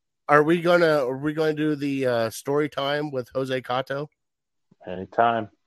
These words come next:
Speaker 1: Oh, the Chub Crunch. We forgot about the Chub Crunch.
Speaker 2: Oh, of course. Yep. And wasn't there a Dracula one? Dracula cereal?
Speaker 1: Uh, Chris used to add bananas to his Honey Nut Cheerios.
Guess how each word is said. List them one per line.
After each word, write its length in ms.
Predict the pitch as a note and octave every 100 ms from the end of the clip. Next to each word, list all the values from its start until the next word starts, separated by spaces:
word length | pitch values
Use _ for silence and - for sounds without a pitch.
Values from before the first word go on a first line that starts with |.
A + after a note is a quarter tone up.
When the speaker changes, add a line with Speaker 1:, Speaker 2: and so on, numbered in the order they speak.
| _ _ _ C3
Speaker 1:
Oh, 200 | D3+ D#3
the 120 | A#2+
Chub 320 | - D3+ C#3+
Crunch. 540 | - C#3 D#3 - - - -
We 100 | G#2+
forgot 220 | - C3
about 200 | C3 C3+
the 60 | -
Chub 240 | C3+ C3+ -
Crunch. 320 | - B2+ C3
Speaker 2:
Oh, 480 | G#2+ B2 B2+ B2+ A#2+
of 140 | A2+
course. 600 | - A2 G#2+ A2 G2+ - - -
Yep. 320 | G2+ G#2 A2 - _ _ _ _ _
And 100 | G#2
wasn't 280 | A2 A2+ G#2+
there 180 | A2 G#2+
a 80 | -
Dracula 600 | A2 G#2 G#2 A2 G#2+ G#2+
one? 460 | A2 A2+ A2+ A#2 _ _ _ _
Dracula 440 | A2+ A2 - A2
cereal? 640 | G#2+ A2 G#2+ A2 A2 A2+ - _ _ _ _ _ _ _ _ _ -
Speaker 1:
Uh, 220 | C3+ C3
Chris 360 | - E3+ E3+
used 200 | F#3 E3+
to 100 | D#3+
add 300 | C3 D3+ D#3+
bananas 600 | C3 B2+ C#3 D#3+ D3 A#2+ -
to 100 | B2
his 140 | A2+
Honey 240 | C3+ C3
Nut 180 | A#2+ A2+
Cheerios. 720 | - G#2+ F#2 F2 F2+ C3 -